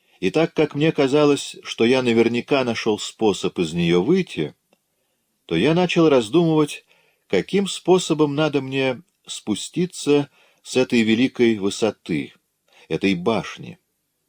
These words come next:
потому что так называется эта высокая цитадель. И взял эти мои новые простыни, про которые я уже говорил, что я из них наделал полос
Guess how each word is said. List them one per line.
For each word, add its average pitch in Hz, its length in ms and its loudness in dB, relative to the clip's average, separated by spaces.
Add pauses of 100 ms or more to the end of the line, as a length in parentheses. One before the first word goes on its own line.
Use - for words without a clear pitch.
(300)
потому 90 320 -2
что 92 220 -4
так 98 200 -2
называется 85 680 -2
эта 90 260 -4
высокая 82 560 -4
цитадель. 71 760 -10 (1600)
И 180 120 0
взял 175 380 2
эти 147 220 0
мои 127 400 2
новые 95 420 2
простыни, 95 800 -6 (600)
про 98 140 -4
которые 101 460 0
я 101 140 0
уже 95 220 -2
говорил, 87 520 -2 (420)
что - 220 -4
я 90 220 2
из 80 280 -6
них 87 240 -4
наделал 85 480 0
полос 85 760 -2